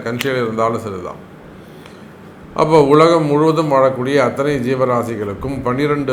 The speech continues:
ராசி என்பர்களுக்கும் இந்த ஆவணி மாதம் பொதுவாக சிறப்பானதாக இருக்கும். ஏன்னா சூரியன்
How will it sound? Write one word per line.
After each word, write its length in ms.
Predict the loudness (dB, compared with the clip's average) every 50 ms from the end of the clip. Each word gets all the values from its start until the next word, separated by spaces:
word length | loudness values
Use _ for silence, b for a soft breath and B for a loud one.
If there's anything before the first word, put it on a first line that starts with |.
| 0 0
ராசி 260 | 0 0 -2 -4 -4 -4 -4 -4
என்பர்களுக்கும் 600 | -2 -4 -4 -4 -4 -4 -6 -6 -6 -8 -6 -6
இந்த 100 | -2 -2 0 0 2 2
ஆவணி 260 | 2 0 0 -2 -4 -4 -4 -4
மாதம் 260 | -2 -2 -2 -4 -6 -8 -2 0
பொதுவாக 640 | 0 2 2 2 2 4 4 4 4 2 0 -4 -6 -4
சிறப்பானதாக 720 | -2 -2 -2 -2 -2 -4 -4 -4 -4 -4 -4 -4 -4 -4 -6 -8 -10 -10
இருக்கும். 340 | -10 -12 -14 -16 -18 -18 -18 -20 -20 -20 -20 -20 -20 -20 -20 B B B B B B B B B B B -2 0
ஏன்னா 140 | 2 2 2 2 0
சூரியன் 420 | 0 0 2 2 2 0 0 -2